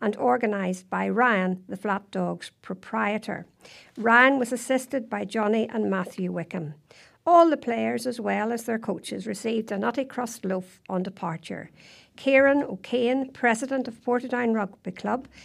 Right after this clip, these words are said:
presented the Nutty Crust Man of the Match award at the post-match ceremony.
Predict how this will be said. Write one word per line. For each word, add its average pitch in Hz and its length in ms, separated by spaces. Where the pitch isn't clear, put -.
presented 247 500
the 233 80
Nutty 233 280
Crust 247 440
Man 208 320
of 247 100
the 240 60
Match 240 320
award 214 400
at - 120
the 190 40
post-match 214 720
ceremony. 185 640